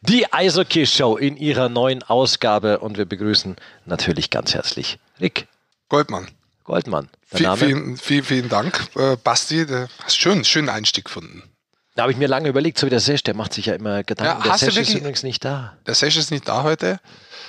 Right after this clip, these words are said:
Speaker 2: Ähm,
Speaker 1: Wir gehen nachher noch drauf ein, warum. Er wird uns das selbst erklären, warum er heute
Speaker 2: Ja,
Speaker 1: nicht da
Speaker 2: er
Speaker 1: ist.
Speaker 2: kann wirklich nicht. Also er hat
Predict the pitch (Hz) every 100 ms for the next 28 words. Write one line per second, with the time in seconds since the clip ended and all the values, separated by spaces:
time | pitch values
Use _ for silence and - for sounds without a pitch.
0 | - _ 113 113 113 113 113 113 - _
1 | _ - 92 104 107 101 98 - 92 -
2 | 98 90 101 95 104 131 120 104 - 110
3 | - - 123 71 135 131 151 - 120 117
4 | 117 - 160 160 165 110 107 95 107 101
5 | 104 107 -